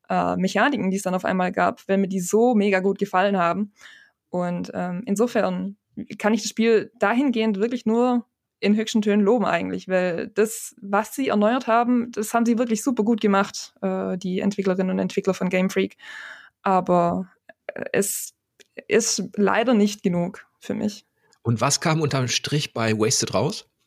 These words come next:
Speaker 1: Äh, meine Gesamtwertung, äh, belief sich dann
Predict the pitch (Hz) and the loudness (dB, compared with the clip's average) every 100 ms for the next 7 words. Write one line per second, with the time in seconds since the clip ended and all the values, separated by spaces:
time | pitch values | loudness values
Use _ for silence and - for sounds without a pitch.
0 | _ _ _ _ _ - - - - - | _ _ _ _ _ -18 -14 -12 -14 -18
1 | - - 226 226 226 220 - 220 240 233 | -6 2 4 6 4 0 0 2 2 2
2 | 220 294 311 285 277 269 262 254 - 240 | 2 0 0 0 0 0 2 2 2 2
3 | 233 214 226 226 220 - 208 208 202 | 2 2 0 0 -2 0 2 2 0